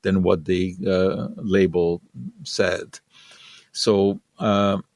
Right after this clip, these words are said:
you, you can't trust the label,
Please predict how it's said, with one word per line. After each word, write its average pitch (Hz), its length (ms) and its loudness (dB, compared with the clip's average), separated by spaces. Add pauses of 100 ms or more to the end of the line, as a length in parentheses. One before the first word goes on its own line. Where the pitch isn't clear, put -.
(800)
you, 123 160 2 (140)
you 131 480 0 (400)
can't 143 400 -2
trust - 320 -2
the 92 80 -4
label, 85 480 -2